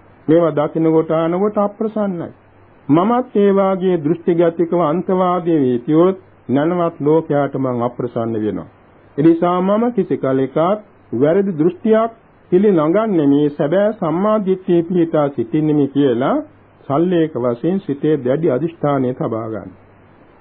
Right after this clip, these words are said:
පරේ මිච්ඡා සංකප්පා භවිස්සanti මායමෙත්ත සම්මා සංකප්පා භවිස්සාමාති.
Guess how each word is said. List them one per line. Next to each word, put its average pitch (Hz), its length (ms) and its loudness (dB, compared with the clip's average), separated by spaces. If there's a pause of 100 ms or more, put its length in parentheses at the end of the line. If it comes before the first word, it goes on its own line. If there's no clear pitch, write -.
(160)
පරේ 208 360 2
මිච්ඡා 190 500 2
සංකප්පා 208 760 -2
භවිස්සanti 170 640 -2
මායමෙත්ත 175 500 -2
සම්මා 175 500 0
සංකප්පා 160 680 -2
භවිස්සාමාති. 131 1000 -2